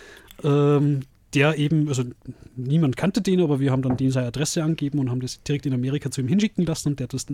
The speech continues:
das mitgebracht. Und das Lustige war halt, wir waren quasi vier Tage durchgehend auf der Suche nach dem Typen. <laughs> Wir haben eine total super Beschreibung gekriegt, so, ja, ähm, der Kibo, ja, der ist so, ähm, groß, aber nicht ganz groß, ähm, dünn, aber nicht schlaksig, <laughs> ähm, mit, mit so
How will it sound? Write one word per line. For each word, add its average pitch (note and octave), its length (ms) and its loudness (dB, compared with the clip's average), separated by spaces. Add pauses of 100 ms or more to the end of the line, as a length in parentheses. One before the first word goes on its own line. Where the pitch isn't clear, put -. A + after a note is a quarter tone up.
(120)
das A#2+ 140 -6
mitgebracht. B2+ 840 -4 (540)
Und E3+ 100 -2
das F3 100 2
Lustige E3 360 4
war D3 100 6
halt, C#3 140 2
wir C#3 160 2
waren B2+ 160 2
quasi A2+ 240 -4
vier C3 240 -8
Tage A#2 240 -6 (120)
durchgehend B2+ 720 -2 (100)
auf - 140 -14
der - 100 -6
Suche F3+ 220 0
nach C3 140 0
dem A#2 160 -8
Typen. C3+ 300 -8 (300)
<laughs> - 960 -8
Wir E3+ 140 2
haben F3+ 80 -8
eine D3+ 100 -10
total C3+ 320 0
super D#3 200 0
Beschreibung B2+ 440 0
gekriegt, C3+ 240 -2
so, C3+ 180 -2
ja, E3+ 680 2
ähm, B2+ 200 0
der C#3 100 -4
Kibo, F3+ 360 2
ja, D3 160 0
der C#3 120 -2
ist - 140 -6
so, B2+ 280 -4 (360)
ähm, B2 400 0
groß, F3 300 2
aber C#3+ 80 4
nicht C3 140 0
ganz F#3 240 0
groß, F3 460 0 (140)
ähm, C3 200 2
dünn, F#3 180 6
aber C#3 140 6
nicht C3 140 4
schlaksig, E3+ 560 0
<laughs> - 40 -4
ähm, C#3 380 2 (260)
mit, D#3 180 2
mit C#3+ 140 2
so C#3 140 0